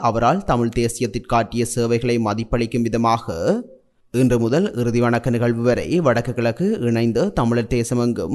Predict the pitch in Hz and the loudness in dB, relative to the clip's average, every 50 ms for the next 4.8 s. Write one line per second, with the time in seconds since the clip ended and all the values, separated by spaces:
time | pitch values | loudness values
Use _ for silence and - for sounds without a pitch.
0 | 185 196 - 127 - - 120 117 117 117 117 120 117 110 113 113 113 107 104 143 | -4 -2 -2 -2 0 0 0 0 0 0 2 2 4 4 4 2 0 -4 -4 -2
1 | 196 226 - 120 117 120 113 117 113 120 120 104 - 110 113 117 107 - 123 120 | -2 -2 -2 -2 -2 -2 0 0 0 0 0 -2 -2 -2 -2 -4 -4 -2 -2 0
2 | 113 131 180 208 - - 131 120 123 123 120 127 123 117 - - 123 113 - 113 | 0 0 -2 0 0 2 2 2 2 2 2 0 -2 -2 0 -2 -4 -2 -2 -2
3 | - 123 117 117 120 117 117 117 117 113 117 101 87 80 - 175 165 - 123 117 | -2 0 0 2 2 2 2 2 0 0 -2 -6 -6 -4 -4 0 0 0 0 0
4 | 117 113 113 117 110 120 120 107 98 123 120 120 107 120 123 123 | 0 -2 -2 -2 -2 -2 -4 -2 -4 -2 -2 0 2 2 2 2